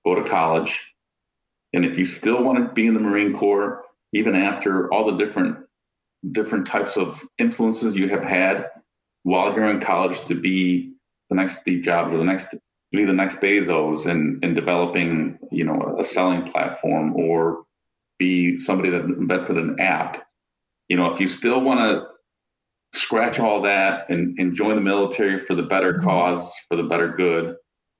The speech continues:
Speaker 1: then, then do it, but do it as an officer. You'll, you'll make a much more impact."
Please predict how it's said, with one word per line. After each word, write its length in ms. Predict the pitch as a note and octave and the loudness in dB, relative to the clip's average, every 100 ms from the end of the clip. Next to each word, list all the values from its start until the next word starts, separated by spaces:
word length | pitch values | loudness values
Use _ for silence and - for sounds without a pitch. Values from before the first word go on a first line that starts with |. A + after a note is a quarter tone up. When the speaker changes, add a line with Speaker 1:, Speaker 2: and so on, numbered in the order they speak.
| _ _ - | _ _ -4
Speaker 1:
then, 300 | F2 F2 E2 | 0 0 0
then 220 | F2+ F2 | 0 0
do 180 | G2+ G#2 | 2 2
it, 180 | - - | 0 -2
but 140 | - | -2
do 140 | G2 F2+ | 2 2
it 60 | |
as 200 | F2 E2 | 2 0
an 60 | E2 | -2
officer. 500 | E2 E2+ - F2 - F2 | 0 -2 -4 -6 -6 -2
You'll, 240 | E2 D#2 | -2 -2
you'll 120 | F2+ E2+ | -2 0
make 180 | E2 F2 | 0 -2
a 40 | |
much 280 | E2 E2+ - | -2 -2 -2
more 200 | - - | -2 0
impact." 420 | - - - | -2 -4 -6